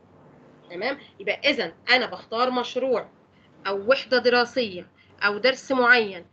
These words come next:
من خلاله ماذا اشرح في الدرس ده؟ طبعًا السؤال ده وصف، ما قاليش حطي ادله،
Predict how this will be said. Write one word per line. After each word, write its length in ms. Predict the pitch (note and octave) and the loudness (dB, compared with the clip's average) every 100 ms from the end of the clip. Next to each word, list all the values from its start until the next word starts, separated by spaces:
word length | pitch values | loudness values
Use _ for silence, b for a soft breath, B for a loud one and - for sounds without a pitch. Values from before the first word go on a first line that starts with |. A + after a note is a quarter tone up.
| b b A3 | b b 0
من 240 | B3 B3 | 0 0
خلاله 680 | - C#4 C#4 D4 A#3+ F#3 F3 _ _ - | 0 2 4 4 2 -2 -14 _ _ -6
ماذا 340 | A#3 D4+ D4 | 0 0 2
اشرح 460 | C#4 - - C4 B3 | 0 -2 -4 -4 -4
في 80 | A#3 | -6
الدرس 380 | G3 B3 - A#3 | -2 -2 -2 0
ده؟ 240 | B3+ C#4+ - _ _ _ _ _ - | 0 0 -8 _ _ _ _ _ -4
طبعًا 260 | A3+ B3+ A#3+ | 2 4 4
السؤال 480 | G#3+ - C4 C4+ | 0 -4 -2 -2
ده 220 | C#4 D4+ A#3 G#3+ | 0 0 -2 -2
وصف، 500 | A#3+ - - - - _ - - - | -2 -2 -20 -20 -20 _ -20 -20 -16
ما 80 | F#3 | -12
قاليش 580 | G3 G#3 A#3 D#4 E4+ - | -8 -4 -2 0 -2 -8
حطي 300 | C#4+ - A#3 | -14 -10 -4
ادله، 380 | A#3 B3+ G#3 | 2 2 2